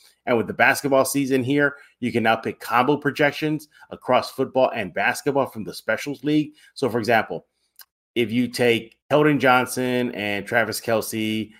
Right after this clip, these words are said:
at a two point five combo of three-pointers made plus receptions, it's that easy. You can have so much fun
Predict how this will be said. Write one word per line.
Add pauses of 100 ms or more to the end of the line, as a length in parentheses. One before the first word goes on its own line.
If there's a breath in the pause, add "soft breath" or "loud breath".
(140 soft breath)
at
a
two
point
five
combo
of
three-pointers
made (200 soft breath)
plus
receptions, (160)
it's
that
easy.
You
can
have
so
much
fun